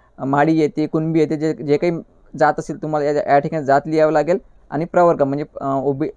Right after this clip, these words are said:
हिंदू ओबीसी जर असाल तुम्ही, तर इथे लिहायचं, इथं मागास प्रवर्ग. ठीक आहे, एस-, एसटी जर असाल, तर अनुसूचित जमाती लिहायचं. एससी असेल, तर अनुसूचित जाती लिहायचं. बरोबर भरायचं. धर्मामध्ये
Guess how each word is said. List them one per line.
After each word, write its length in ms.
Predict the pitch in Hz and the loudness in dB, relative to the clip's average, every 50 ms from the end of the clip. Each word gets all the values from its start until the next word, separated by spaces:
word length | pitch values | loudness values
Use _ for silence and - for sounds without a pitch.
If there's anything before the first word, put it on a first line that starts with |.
| _ _ - | _ _ -6
हिंदू 360 | 151 147 151 156 165 175 - - | -6 -4 -2 0 0 0 -2 -2
ओबीसी 380 | - 139 147 143 147 156 160 165 | -2 -2 -2 0 0 0 0 0
जर 140 | 160 160 156 | 2 2 2
असाल 220 | 156 165 160 151 | 2 2 0 -2
तुम्ही, 200 | 160 160 143 139 - | -2 -2 -2 -2 -2
तर 40 | |
इथे 240 | 143 151 143 - 160 | -2 -2 -2 -2 0
लिहायचं, 260 | 156 151 147 143 - | 2 2 2 2 0
इथं 260 | 170 - 160 - 170 180 | -4 -4 -2 -2 -2 -2
मागास 380 | 170 147 139 143 160 185 - | 0 -2 -2 0 -2 -2 -2
प्रवर्ग. 440 | - 175 175 170 160 151 139 120 104 - - - - - - - - - | 0 2 2 4 4 4 2 2 -2 -4 -6 -12 -20 -20 -20 -20 -20 -18
ठीक 160 | - - - | -8 -4 -2
आहे, 80 | 139 131 | 0 2
एस-, 300 | 135 - - - - 151 | 0 0 -2 -4 -2 0
एसटी 260 | 139 - - - 160 | 0 0 0 -2 -2
जर 120 | 156 160 | -2 0
असाल, 300 | - - 170 - 180 147 - - | 0 0 2 4 2 2 2 0
तर 40 | 156 | -2
अनुसूचित 440 | - 160 156 151 - 165 160 196 - - - 196 | -2 -2 -4 -4 -4 -4 -4 -4 -6 -6 -6 -2
जमाती 440 | 180 170 170 170 170 160 185 160 | 0 0 2 2 2 2 0 0
लिहायचं. 380 | 156 151 139 127 113 - 117 107 - - - _ _ _ | 2 2 2 2 0 -4 -8 -10 -10 -12 -20 _ _ _
एससी 320 | - 139 131 - - 151 156 | -2 -2 -2 -2 -2 -2 -2
असेल, 240 | 151 - - 185 180 | 0 0 0 0 0
तर 60 | 185 | 0
अनुसूचित 340 | 147 156 151 - 156 180 185 | 0 -2 -4 -4 -4 -4 -2
जाती 360 | 156 165 160 160 - 170 160 | 2 2 2 2 2 0 0
लिहायचं. 320 | 156 139 127 110 - 123 | 2 2 0 0 -2 -4
बरोबर 240 | 131 139 147 151 160 | -2 0 0 0 2
भरायचं. 420 | 147 156 160 160 151 - 127 107 | 2 2 2 2 2 0 -2 -4
धर्मामध्ये 500 | - 127 131 139 147 151 151 147 147 156 | -4 -4 -4 -2 -2 -2 -2 -2 -2 -4